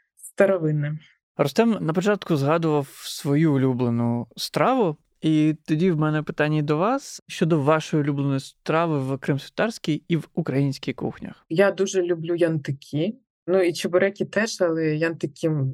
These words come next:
Speaker 1: мабуть, частіше, <laughs> коли буваю в Мусафірі, завжди замовляю. Я не вмію так їх готувати гарно. <laughs> Ось. А в українській кухні борщ. <laughs> Як це не звучить банально,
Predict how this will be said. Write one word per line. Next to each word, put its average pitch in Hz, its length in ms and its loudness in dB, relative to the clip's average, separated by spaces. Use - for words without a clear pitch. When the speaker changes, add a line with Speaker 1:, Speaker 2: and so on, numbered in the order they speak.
Speaker 1:
мабуть, 139 560 -10
частіше, 214 840 0
<laughs> - 140 -20
коли 220 220 2
буваю 214 560 0
в 202 60 -8
Мусафірі, 214 520 -2
завжди 180 380 -2
замовляю. 165 580 0
Я 196 100 4
не 226 100 2
вмію 165 320 -4
так 165 260 -2
їх 202 120 2
готувати 208 600 0
гарно. 214 340 -4
<laughs> 220 100 -2
Ось. 196 560 0
А 196 420 2
в 180 160 -4
українській 233 540 0
кухні 269 640 2
борщ. - 580 -2
<laughs> - 720 -4
Як 214 240 0
це 214 100 -2
не 247 120 2
звучить 240 420 -2
банально, 254 500 0